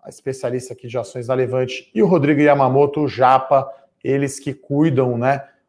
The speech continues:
do produto Bolsa três ponto zero, né? Então, o Bolsa três ponto zero tá realmente aí bombando, né, com, com muita oportunidade, né, de recomendações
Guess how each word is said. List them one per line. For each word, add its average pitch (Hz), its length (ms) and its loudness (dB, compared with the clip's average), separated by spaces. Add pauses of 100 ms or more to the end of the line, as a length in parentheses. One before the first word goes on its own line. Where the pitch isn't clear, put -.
(120)
do 175 140 4
produto 165 460 4
Bolsa 160 420 6
três 160 320 2
ponto 170 320 -4
zero, 123 360 0 (440)
né? 131 180 -2
Então, 143 260 -6
o 143 40 -4
Bolsa 143 300 -2
três 139 220 -4
ponto 135 280 -10
zero 139 280 2
tá 135 140 2
realmente 135 580 -2
aí 131 140 0
bombando, 147 800 0 (360)
né, 127 200 0
com, 131 260 -8
com - 180 -12
muita 175 440 2
oportunidade, 139 960 2
né, 139 140 -2
de 123 140 -10
recomendações 131 1040 -8